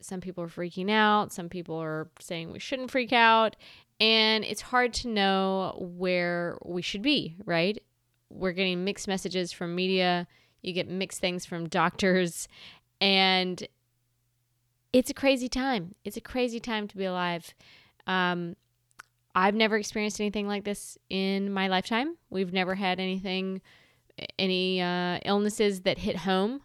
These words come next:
you know? I mean, we've, we've heard about different illnesses, uh, you know, like Zika, you know, that didn't really affect us unless you were gonna be traveling, um, down south. I mean, you could,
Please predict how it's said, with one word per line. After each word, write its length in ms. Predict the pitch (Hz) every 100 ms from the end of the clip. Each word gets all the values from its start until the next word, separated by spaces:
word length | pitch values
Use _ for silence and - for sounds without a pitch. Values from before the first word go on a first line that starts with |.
| -
you 140 | 233
know? 240 | 240 247 254
I 120 | 196
mean, 280 | 190 185 185
we've, 260 | 185 170 - - - -
we've 120 | 196
heard 320 | - 214 208
about 220 | 196 196
different 260 | 202 190 196
illnesses, 720 | 190 190 185 190 185 180 - - _
uh, 400 | 185 175 170 170
you 120 | 170
know, 80 | 156
like 140 | 151 160
Zika, 840 | 165 185 175 175 170 165 165 170
you 80 | 170
know, 100 | 151
that 140 | 156
didn't 180 | - -
really 180 | 156 156
affect 340 | 156 180 -
us 400 | 175 170 - - - - - -
unless 300 | 160 156 -
you 80 | 160
were 140 | 156
gonna 180 | 147 151
be 100 | 143
traveling, 720 | - 240 220 208 202 196 190 - - - _ -
um, 600 | 180 175 170 160 160 156 - _ _
down 220 | 196 160
south. 440 | 180 - 240 220 208
I 40 |
mean, 140 | 180 170
you 60 |
could, 140 | 175